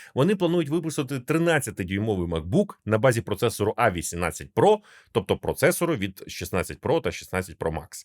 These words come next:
І це дуже крута новина з декількох причин. Цей ноутбук буде грати в ціновій категорії нижче за Air, який коштує тисячу двісті євро. Тобто там цілком може бути ціна в тисячу або взагалі в дев'ятсот євро.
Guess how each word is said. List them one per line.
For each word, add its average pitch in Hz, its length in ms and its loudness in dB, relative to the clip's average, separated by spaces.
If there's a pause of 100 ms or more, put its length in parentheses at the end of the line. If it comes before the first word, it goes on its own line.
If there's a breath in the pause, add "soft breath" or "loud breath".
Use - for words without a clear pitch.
(420 loud breath)
І 110 100 0
це 202 280 6
дуже 175 300 0
крута 139 260 0
новина 113 280 0
з 104 40 -2
декількох 101 400 -2
причин. - 280 -6 (260)
Цей 185 200 6
ноутбук 185 340 2
буде 131 200 2
грати 135 240 2
в 107 40 -8
ціновій 117 320 -2
категорії 120 460 0
нижче 120 380 0
за 120 220 2
Air, 110 300 -2 (180)
який 90 240 -4
коштує 135 380 -2
тисячу 117 380 -4
двісті 82 320 -8
євро. - 320 -6 (420 loud breath)
Тобто 107 220 2
там 147 220 4
цілком 117 400 2
може 113 240 0
бути 95 200 -4
ціна 90 300 -2
в 92 80 -6
тисячу 113 460 -2
або 80 160 0
взагалі 78 400 -6
в 76 60 -12
дев'ятсот 82 580 -2
євро. 71 340 -10